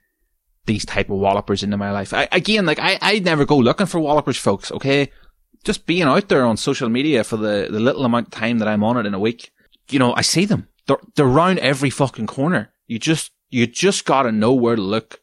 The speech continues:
And I guess you gotta have mental health problems so that the comments of strangers on the internet fucking have a physiologically damaging effect on you that you need to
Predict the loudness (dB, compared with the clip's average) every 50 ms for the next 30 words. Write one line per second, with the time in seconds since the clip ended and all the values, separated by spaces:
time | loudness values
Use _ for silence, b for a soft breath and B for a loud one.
0 | _ _ _ _ _ _ _ _ _ _ _ _ _ _ _ _ _ _ _ _
1 | _ _ _ _ -16 -8 -2 0 0 2 2 2 0 0 2 2 2 2 2 -2
2 | -2 -2 -2 -2 -2 -4 -4 -4 -6 -6 -2 0 0 0 0 -2 -6 -6 -6 -6
3 | -4 -4 -4 -4 -6 -10 -6 -4 -2 -2 -2 -4 -6 -6 -8 -10 -10 -10 -8 -6
4 | -6 -6 -6 -6 -6 -6 -8 -8 -6 -8 -8 -8 -8 -8 -8 -8 -8 -10 -8 -8
5 | -8 -6 -4 -4 -4 -4 -4 -4 -6 -8 -10 -12 -8 -6 -6 -6 -6 -4 -6 -4
6 | -2 -2 -4 -2 -2 -4 -6 -6 -8 -10 -8 -8 -8 -8 -10 -12 -14 -20 -20 _
7 | _ -4 -2 -2 0 0 -2 -2 -2 -2 -4 -4 -4 -4 -4 -4 -4 -6 -8 -6
8 | -4 -4 -6 -6 -6 -8 -8 -6 -4 -4 -4 -4 -4 -6 -6